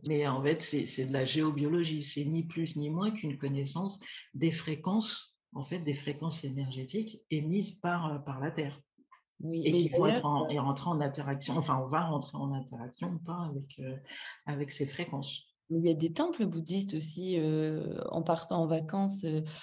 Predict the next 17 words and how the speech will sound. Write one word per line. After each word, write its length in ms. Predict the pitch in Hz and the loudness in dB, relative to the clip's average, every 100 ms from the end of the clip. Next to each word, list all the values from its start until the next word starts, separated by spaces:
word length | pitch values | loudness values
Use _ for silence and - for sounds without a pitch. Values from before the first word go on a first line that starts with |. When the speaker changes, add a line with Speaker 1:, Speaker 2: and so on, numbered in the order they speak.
| - _ | -18 _
Speaker 2:
heu, 180 | 156 156 | 0 2
c'était 280 | 156 160 165 | 2 2 0
près 200 | 165 185 | 2 2
de 60 | 165 | 6
la 120 | 156 | 6
Corrèze, 580 | 156 165 185 202 185 165 | 6 4 6 6 4 0
on 320 | 156 160 165 | 0 0 -2
était 140 | 156 | 0
allés 180 | 160 165 | 2 2
dans 260 | 165 156 156 | 2 2 2
un 160 | 147 | 0
temple 340 | 147 185 185 175 | 2 0 4 2
bouddhiste 480 | 151 156 175 220 196 | 2 -2 0 -2 2
et, 280 | 160 156 165 | 2 2 0
et 40 | |
le 160 | 156 165 | 2 2
bouddhiste 560 | 165 165 185 196 - | 4 4 4 2 0